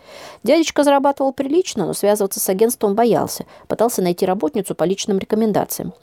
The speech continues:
Все сложилось удачно. Он завел этот разговор с Сашкой, та с чистой совестью предложила кандидатуру Нурай. Готовила она и правда великолепно, да и хозяйкой была отличной.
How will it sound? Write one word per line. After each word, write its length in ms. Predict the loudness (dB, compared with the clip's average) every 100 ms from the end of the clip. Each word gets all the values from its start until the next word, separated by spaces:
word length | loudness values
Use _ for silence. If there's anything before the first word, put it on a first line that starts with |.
| _ _
Все 140 | -6
сложилось 460 | 0 2 4 2 2
удачно. 480 | 0 0 -2 -8 -12 -16 -10
Он 140 | -2 2
завел 300 | 4 6 4
этот 200 | 2 -2
разговор 400 | -2 0 0 0
с 60 |
Сашкой, 380 | 0 0 2 -4
та 160 | -2 -4
с 40 |
чистой 300 | -4 -6 -4
совестью 400 | -2 -2 -2 -4
предложила 440 | -4 0 2 2 2
кандидатуру 600 | 0 -2 -2 0 0 0
Нурай. 360 | -2 -4 -6 -12 -20 -6 -4
Готовила 340 | 0 2 2
она 140 | 2
и 20 | 0
правда 300 | 0 0 2
великолепно, 560 | 0 0 0 0 -2
да 100 | -4
и 40 | -6
хозяйкой 460 | -6 -2 0 0
была 180 | 0 0
отличной. 420 | 0 -4 -6 -10